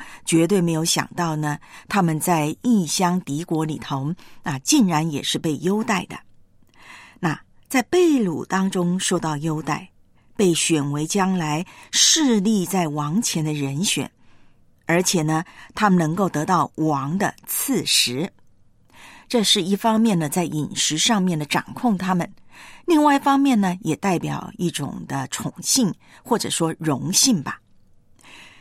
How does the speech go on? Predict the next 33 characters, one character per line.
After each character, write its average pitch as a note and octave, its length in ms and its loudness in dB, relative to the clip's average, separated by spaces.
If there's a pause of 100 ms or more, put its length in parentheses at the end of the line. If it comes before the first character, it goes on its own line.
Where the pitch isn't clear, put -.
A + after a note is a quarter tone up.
(140)
这 E4 200 4
批 B3 280 2
优 C4 220 2
秀 A#3+ 220 0
的 E3 100 -4
尖 G3+ 300 0
子 - 120 -8
当 E3+ 220 -4
中， F3 300 -2 (380)
但 F3 220 2
以 E3 120 0
理 D3 160 -4
和 - 240 -8
他 D#3+ 180 -6
的 D3+ 80 -6
三 A#3 260 0
个 C4 80 0
朋 D3 280 -6
友 D3 180 -4 (480)
被 G#3+ 160 2
特 E4 420 -2
别 D3+ 180 -6
的 C#3+ 100 -6
记 D3 200 -4
载， - 240 -8 (760)
因 G3 180 4
为 F3 80 2
他 F3+ 180 0
们 D#3+ 200 0
被 G#3+ 300 0
神 C#3 300 -4
使 - 220 0
用， D3 260 -4